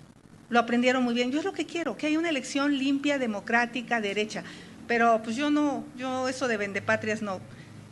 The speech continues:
¿Sabes quién se hizo algo indebido? El presidente aceptó ser tercer país seguro sin nada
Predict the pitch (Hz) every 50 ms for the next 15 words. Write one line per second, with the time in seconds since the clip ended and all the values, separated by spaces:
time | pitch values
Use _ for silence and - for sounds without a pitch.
0 | - - - - - - 285 320 330 330 320 - - - 269 262 269 269 262 254
1 | - - - - - - - - - - - - - 247 240 - - 240 220 220
2 | 220 220 226 220 202 185 185 175 180 185 180 202 302 - - - - - - -
3 | - - - - - - - - - - - - - 226 247 247 254 247 - 285
4 | 269 302 330 339 339 339 311 - 269 226 - - 254 254 262 - - 262 - -
5 | 233 208 - - 254 247 247 - - 226 220 220 220 - 240 196 208 240 262 294
6 | - - - - - - - - - - - - - - - - - - - -
7 | - - 233 220 202 202 214 226 220 214 214 202